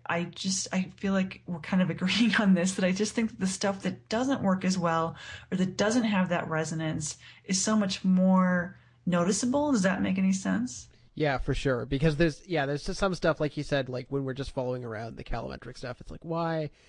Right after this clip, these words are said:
Speaker 2: is this, as much, as much as, you know, some of the sort of more ancillary characters can be really interesting, it, it feels like you're watching three or four different shows that have this vague, this extremely vague connective tissue.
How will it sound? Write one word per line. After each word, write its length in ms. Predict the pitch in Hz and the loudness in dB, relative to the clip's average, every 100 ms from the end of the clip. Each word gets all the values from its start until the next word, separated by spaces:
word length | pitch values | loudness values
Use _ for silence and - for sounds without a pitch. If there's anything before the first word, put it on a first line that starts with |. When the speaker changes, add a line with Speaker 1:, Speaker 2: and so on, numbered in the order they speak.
| _ _ _ _ | _ _ _ _
Speaker 2:
is 160 | 151 139 | -6 -4
this, 160 | 131 | -2
as 160 | 170 170 | 0 4
much, 160 | 208 | 4
as 180 | 202 160 | 4 0
much 240 | 170 175 175 | 2 2 0
as, 160 | 147 | 0
you 80 | 160 | -2
know, 80 | 135 | -2
some 280 | - 156 156 | 0 2 2
of 80 | 143 | 0
the 280 | 139 135 - _ - | -2 -6 -10 _ -20
sort 160 | - 143 | -4 -4
of 80 | 135 | -2
more 160 | 127 | -4
ancillary 400 | 131 131 135 120 | -6 -6 -6 -6
characters 440 | - 117 127 123 - | -6 -8 -8 -10 -8
can 200 | 139 127 | -6 -6
be 100 | 120 | -6
really 260 | 117 - | -6 -4
interesting, 600 | 170 170 147 139 120 120 - _ _ _ - | -4 0 2 2 0 -6 -14 _ _ _ -4
it, 180 | 143 139 - | -2 2 2
it 160 | 147 | 2
feels 300 | - 160 139 | 4 6 6
like 100 | 147 | 2
you're 100 | 147 | 0
watching 360 | 139 127 - 123 | 0 0 0 -4
three 200 | - 127 | -4 -4
or 80 | 117 | 0
four 200 | 135 123 | 0 -2
different 260 | 117 101 | -4 -6
shows 520 | - 135 127 127 - - | -2 0 0 -2 -8 -4
that 220 | 120 123 - | -2 -2 -6
have 320 | - 143 131 | -4 -2 0
this 160 | 139 123 | 0 0
vague, 540 | 123 151 139 139 123 | 0 -2 0 -2 -2
this 180 | 135 - | -6 -6
extremely 540 | - - - 131 127 | -12 -10 -8 -6 -6
vague 280 | 123 117 120 | -8 -8 -8
connective 400 | 127 123 - - | -8 -10 -10 -12
tissue. 400 | - - - 55 | -10 -12 -8 -8